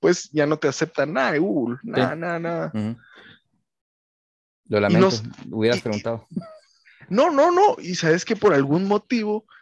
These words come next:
Speaker 1: me siento más seguro con mi teléfono. No sé por qué, no sé por qué. En cierto punto que, que no tenga Google ahí, no sé,
Speaker 2: Porque,
Speaker 1: me siento un poco más
Speaker 2: porque
Speaker 1: seguro.
Speaker 2: Chin-, porque no te, porque no, tus datos no le sirven de ni mierda a China, por eso.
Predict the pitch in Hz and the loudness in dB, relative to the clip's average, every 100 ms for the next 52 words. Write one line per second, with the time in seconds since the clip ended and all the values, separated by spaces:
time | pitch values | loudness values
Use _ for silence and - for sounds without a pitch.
0 | _ 143 139 185 196 202 202 208 208 202 | _ -12 -4 0 2 4 4 2 0 -2
1 | 214 247 214 180 151 135 175 392 - 127 | 0 -2 -2 -4 -4 -4 -4 -4 -6 -10
2 | 127 _ _ _ _ - 185 214 190 196 | -12 _ _ _ _ -8 -6 -2 0 2
3 | 240 233 214 175 190 185 180 220 - _ | 2 -2 -6 -6 0 2 2 0 -2 _
4 | - - - - 139 139 180 196 202 208 | -20 -20 -20 -10 -6 0 2 2 0 -2
5 | 214 202 151 120 - 139 143 - 196 185 | 0 0 -2 -10 -8 -8 -8 -6 -4 0
6 | 165 175 208 214 196 135 160 196 170 - | 0 0 0 0 0 0 -2 -8 -10 -16
7 | 151 160 160 - 185 170 165 165 - 165 | -8 -4 -2 2 4 4 0 -2 0 0
8 | 165 - 165 165 143 131 - 117 113 113 | 2 2 2 0 0 -4 -4 -6 0 2
9 | 113 113 113 107 113 110 110 104 - 113 | 2 0 -4 -4 -6 -4 -4 -4 -10 -10
10 | 101 110 110 120 117 113 123 117 110 98 | -6 -4 -2 -2 -2 -2 -2 -4 -4 -4
11 | 95 110 110 - 131 98 110 120 - | -6 -6 -6 -8 -8 -8 -8 -10 -14